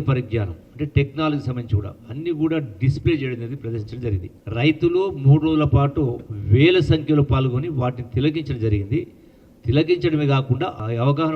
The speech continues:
కూడా కల్పించుకోవడం జరిగింది. అంటే పంటల గురించి కావచ్చు, విత్తనాల గురించి కావచ్చు, ఎరువుల గురించి కావచ్చు, అట్లాగే ఆ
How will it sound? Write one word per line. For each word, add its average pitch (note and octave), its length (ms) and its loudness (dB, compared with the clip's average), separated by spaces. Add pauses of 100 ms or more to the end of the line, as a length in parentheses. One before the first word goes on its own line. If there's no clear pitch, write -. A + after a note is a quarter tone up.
కూడా D3 160 -2
కల్పించుకోవడం A#2 460 -6
జరిగింది. G2 260 -2 (260)
అంటే B2 180 0 (240)
పంటల C3 320 2 (120)
గురించి A#2+ 280 -2
కావచ్చు, A2+ 300 0 (140)
విత్తనాల B2+ 360 2 (100)
గురించి A2 280 -4
కావచ్చు, A2+ 360 0 (200)
ఎరువుల B2 200 2 (100)
గురించి A#2 300 -2
కావచ్చు, A2 380 -2 (540)
అట్లాగే A#2+ 320 0 (180)
ఆ - 20 0